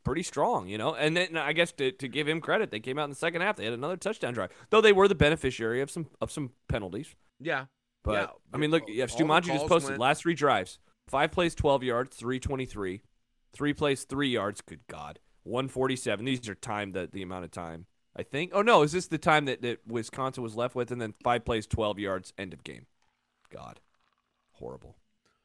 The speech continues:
Speaker 2: I, you know, I just
Speaker 1: Yeah, that was the time of possession for each drive, yeah.
Speaker 2: There's,
Speaker 1: God.
Speaker 2: there, there seems so little value for me in going back and,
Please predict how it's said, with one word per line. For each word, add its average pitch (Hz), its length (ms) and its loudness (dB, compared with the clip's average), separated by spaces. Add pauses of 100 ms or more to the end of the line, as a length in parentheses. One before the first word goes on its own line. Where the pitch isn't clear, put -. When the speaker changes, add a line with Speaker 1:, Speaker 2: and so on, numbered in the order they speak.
(680)
Speaker 2:
I, - 100 -10 (500)
you 160 120 -8
know, 165 160 -4
I 156 160 -4
just 156 300 -8 (800)
Speaker 1:
Yeah, 127 120 0
that 139 180 4
was 123 120 -2
the 123 60 -6
time 117 240 -2
of 101 80 -8
possession 87 420 -6
for 82 140 -12
each 73 140 -16
drive, 67 240 -14
yeah. 85 120 -18 (440)
Speaker 2:
There's, 156 180 -4
Speaker 1:
God. - 140 -18
Speaker 2:
there, 147 220 -6
there 143 160 -6
seems 156 320 -10
so 143 300 -6
little 135 320 -8
value 101 560 -12
for - 180 -18
me 107 340 -14
in 95 380 -16 (280)
going 110 320 -12
back 95 280 -16
and, 98 280 -16